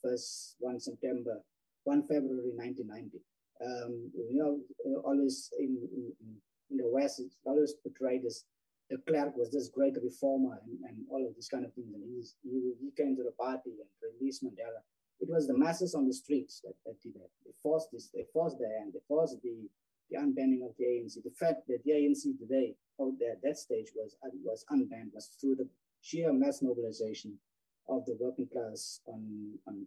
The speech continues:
on the ground. These and countless examples emphatically show that the whole, the true protagonist and the true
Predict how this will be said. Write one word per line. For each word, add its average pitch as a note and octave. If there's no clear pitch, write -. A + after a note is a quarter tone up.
on G#2
the F#2+
ground. G#2
These E3
and C3
countless D3+
examples B2
emphatically C#3
show B2+
that A#2
the A2
whole, F#3
the C#3+
true A3
protagonist D3
and A#2
the -
true G3